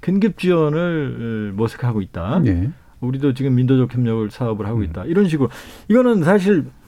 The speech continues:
Speaker 1: 이번에 뭐 일부 좀 비판적인 사람들은 왜 왔는지 모르겠다, 성김이.
Speaker 2: 음.
Speaker 1: 제안을 구체적인 게 안 했으니. 근데 이 숨어있는 행간을 보면 기류가 확 바뀐 게 좀 보입니다.
Speaker 2: 음.
Speaker 1: 그렇게 보면 이번에 북한에게,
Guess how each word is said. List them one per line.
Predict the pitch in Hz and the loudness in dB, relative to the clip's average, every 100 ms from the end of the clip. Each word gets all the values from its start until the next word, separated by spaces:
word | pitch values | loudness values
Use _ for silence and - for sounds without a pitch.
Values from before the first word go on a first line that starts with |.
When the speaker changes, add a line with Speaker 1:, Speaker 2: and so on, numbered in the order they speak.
| - - - - - | -20 -20 -20 -8 -2
Speaker 1:
이번에 | 160 190 180 | 2 4 4
뭐 | 160 147 143 | 4 4 4
일부 | 156 160 | 4 2
좀 | 156 135 | 0 0
비판적인 | 131 156 147 135 | 2 2 2 0
사람들은 | 131 123 113 113 120 107 | 2 0 0 -2 -2 2
왜 | 156 | 2
왔는지 | 214 208 156 | 4 2 2
모르겠다, | 113 120 123 101 | 0 0 -2 -2
성김이. | 131 143 139 95 104 104 80 | -4 -2 -2 -2 -2 -4 -4
Speaker 2:
음. | 123 | -2
Speaker 1:
제안을 | 98 147 139 110 | 2 2 0 -4
구체적인 | 110 - 131 147 | -6 -6 -2 -2
게 | 139 | -2
안 | 92 | -4
했으니. | 104 - 101 | -8 -10 -10
근데 | - 185 196 131 - - - - | -4 0 0 0 -8 -20 -10 -4
이 | 180 | -2
숨어있는 | 226 277 262 226 | 0 2 4 4
행간을 | 190 202 214 147 | 2 2 2 2
보면 | 131 170 139 92 - - - | 2 2 2 -2 -10 -20 -8
기류가 | - 202 180 | 0 2 2
확 | 202 | -2
바뀐 | - 123 196 | -6 -4 0
게 | 185 | 0
좀 | 139 | 0
보입니다. | 117 123 117 110 95 80 82 | -2 -2 -2 -2 -6 -10 -4
Speaker 2:
음. | 107 90 78 76 - | -2 -2 -2 -8 -10
Speaker 1:
그렇게 | 151 156 | -8 -4
보면 | 139 143 175 202 247 - - - - - - - - | -2 0 2 0 -2 -10 -20 -20 -20 -20 -20 -16 -8
이번에 | 160 175 175 180 185 175 - | 0 2 4 4 4 2 -2
북한에게, | - - 170 160 147 175 175 | -4 0 2 4 4 4 4